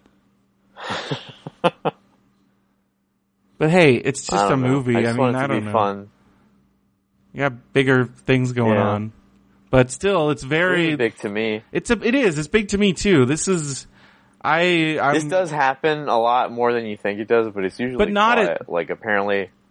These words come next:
Speaker 2: not at
Speaker 1: Maleficent
Speaker 2: this
Speaker 1: got, the director got fired in the middle of it and they had to get
Speaker 2: But
Speaker 1: somebody
Speaker 2: not
Speaker 1: else to
Speaker 2: at,
Speaker 1: take
Speaker 2: this
Speaker 1: over.
Speaker 2: isn't even the middle though. This is like, I mean, Alien three, of, there's, there's move, but not at this stage and on this high profile. Like,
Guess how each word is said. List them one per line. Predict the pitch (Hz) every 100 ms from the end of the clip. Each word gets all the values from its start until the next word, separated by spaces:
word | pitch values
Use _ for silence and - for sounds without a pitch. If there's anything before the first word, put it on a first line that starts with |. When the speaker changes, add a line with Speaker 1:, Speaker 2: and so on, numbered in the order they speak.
| _
Speaker 2:
not | 160 180 233
at | 190
Speaker 1:
Maleficent | 101 107 190 123 - 120
Speaker 2:
this | 113
Speaker 1:
got, | 117 98
the | 90 101 - -
director | 110 101 - 107
got | 110 90
fired | - 107 101 101
in |
the | 98
middle | 92 95 95
of | 92
it | 90
and | 85
they | 82
had | 85 85
to | 87
get | 78 -
Speaker 2:
But | 190
Speaker 1:
somebody |
Speaker 2:
not | 190 214
Speaker 1:
else | 202
to | -
Speaker 2:
at, | 175
Speaker 1:
take | -
Speaker 2:
this | 170 165
Speaker 1:
over. |
Speaker 2:
isn't | 233 208
even | 190 160
the | 147
middle | 139 180 262 214
though. | 156 127 113
This | 160 -
is | 202
like, | 185 175 151 127 - _ _ _ _ _ _ _ _ _ _ _
I | 180
mean, | 190
Alien | 170 202 233 226 208
three, | 208 226 220 170
of, | 143
there's, | - 180 170
there's | 170 180 151
move, | 180 220
but | 170 156
not | 170 214
at | 143 -
this | 165 -
stage | - 147 135 139
and | 139
on | 143 139
this | 147 160
high | 160 156
profile. | 143 - 151 147 143 131 127 123 135 - _ _ _ _ _ _
Like, | 120 120 117